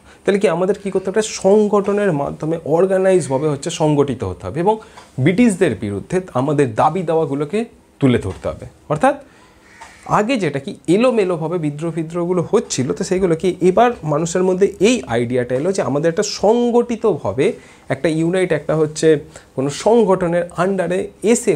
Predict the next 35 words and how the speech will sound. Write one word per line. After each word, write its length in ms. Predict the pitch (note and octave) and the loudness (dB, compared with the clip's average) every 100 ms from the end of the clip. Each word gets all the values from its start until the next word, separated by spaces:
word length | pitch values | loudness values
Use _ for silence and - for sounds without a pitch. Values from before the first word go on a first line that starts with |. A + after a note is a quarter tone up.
| C3 | -2
হচ্ছে 240 | B2 - - F3 | -6 -4 -2 -2
এই 60 | F3 - | -4 -2
প্রতিবাদগুলো 640 | C#3+ C#3+ D#3+ D#3+ D#3 F#3 G3 D#3+ | -2 0 2 2 0 -2 2 2
করতে 240 | - A2+ | 0 -4
হবে, 120 | G2+ | -4
আমাদের 280 | G#2+ C3 D3+ D3 | -2 -2 -2 -2
উপর 120 | D3 A#2+ | -4 -2
যা 100 | E3 | -2
যা 140 | F3 F#3 C#3 | 0 -2 -2
অন্যায় 280 | C#3+ D3+ E3 C#3 | -2 -2 -2 -4
অত্যাচার 360 | C3+ D3 C#3+ D3+ B2+ | -4 -6 -6 -6 -6
হচ্ছে 220 | C3 G3 G#3+ - - - - | -6 -6 -6 -20 -20 -10 0
সেই 140 | G#3 F3 | 0 2
ব্যাপারগুলোতে 500 | C#3+ D3+ C#3 D3 D3+ | 2 2 2 0 -2
এবার 160 | E3+ F3 | -2 -4
হচ্ছে 160 | E3+ G3 B2+ | -4 -2 2
বলতে 240 | C#3+ A#2+ F2+ | 0 0 -6
হবে, 180 | E2 F#2+ - _ _ B3 | -8 -10 -14 _ _ 0
ঠিক 120 | A#3+ | 0
আছে। 120 | - - - - - | 0 -6 -12 -20 -6
তো 60 | - - - | -4 -4 -4
এই 280 | G3+ A#3+ C#4+ D4 C#3+ A#2 | 2 4 4 2 0 0
বলার 440 | A2 A#2 F3 B3 F3+ G#2 - | 2 2 2 0 -2 -4 0
জন্যই 480 | F3 D3 F#2+ E2 - - - - _ _ - - | 2 0 -6 -10 -12 -18 -20 -20 _ _ -16 -4
কী 80 | F#3 E3 | 0 0
গঠন 180 | E3+ F3 | -2 -6
হচ্ছে, 160 | F3 F#3+ C3 | -6 -6 -4
বিভিন্ন 240 | C3+ C#3+ C3+ | -2 -2 -4
ধরনের 260 | C#3 F#3 - | -6 -8 -8
সভা 200 | A2 F#2+ | -6 -6
গঠন 240 | D#2 - F#2+ - | -6 -10 -12 -12
হচ্ছে। 180 | - - - - - - | -14 -16 -18 -20 -12 0
সেই 120 | G#3+ - | 0 2
সভাগুলোর 460 | D3+ F3 F#3 G3 F#3 | 2 2 2 0 0
মধ্যে 160 | E3+ | -2